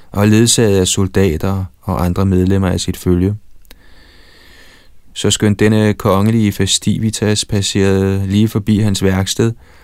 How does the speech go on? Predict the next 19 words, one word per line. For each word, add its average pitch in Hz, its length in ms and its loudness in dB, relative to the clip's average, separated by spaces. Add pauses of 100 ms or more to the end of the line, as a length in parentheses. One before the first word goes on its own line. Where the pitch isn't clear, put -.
(400)
bemærkede 113 580 2
pilemageren 117 680 2
intet, 113 520 2
fordi 139 280 -2
han 120 180 0
var 110 140 0
i 123 140 -4
den 120 240 0
grad 95 220 -2
fordybet 120 460 -2
i 117 60 0
sin 101 180 -2
foreskrevne 98 520 -2
pligt 104 300 -2
af 104 180 -4
at 107 80 -2
lave 90 300 0
en 104 100 -4
pil - 300 -4